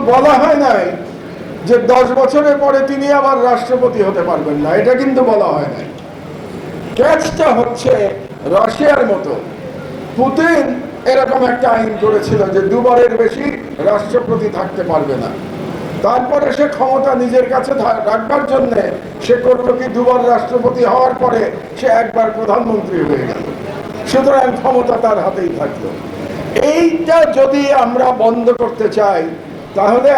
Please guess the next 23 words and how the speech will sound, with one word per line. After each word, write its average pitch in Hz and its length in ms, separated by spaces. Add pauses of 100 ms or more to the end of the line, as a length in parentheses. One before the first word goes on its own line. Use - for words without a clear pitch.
(100)
আমাদের 240 340 (280)
আইন 285 200 (140)
যেটা 254 180 (100)
করতে 226 320
হবে 175 220 (480)
যে 233 80 (160)
দুবারের 277 460 (100)
বেশি, 269 220 (220)
দশ 240 120 (140)
বছরের 269 440
বেশি 254 160 (100)
প্রধানমন্ত্রী 254 720
তো 262 60 (100)
থাকতে 254 260 (140)
পারবেন 254 360 (120)
না, 220 100 (520)
এবং 285 180 (220)
তিনি 277 240 (220)
আর 254 100 (180)
কখনো 294 380 (600)
রাষ্ট্রপ্রধান 262 760 (120)
কিংবা 285 300 (160)
সরকার 254 320